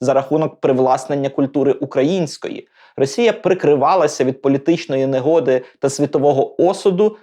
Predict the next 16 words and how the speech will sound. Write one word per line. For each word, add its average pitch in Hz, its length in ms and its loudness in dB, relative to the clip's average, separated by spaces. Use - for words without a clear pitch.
нашою 165 640 2
культурою, 165 760 2
видаючи 139 500 2
її 208 240 2
за 156 120 0
частину 156 480 -2
власної. 135 760 -2
Мовляв, 147 720 0
у 156 60 0
нас 180 420 0
велика 196 560 2
руська 208 460 0
культура, 208 760 2
тому 165 380 0
ми 160 160 2
наддержава. 147 1120 0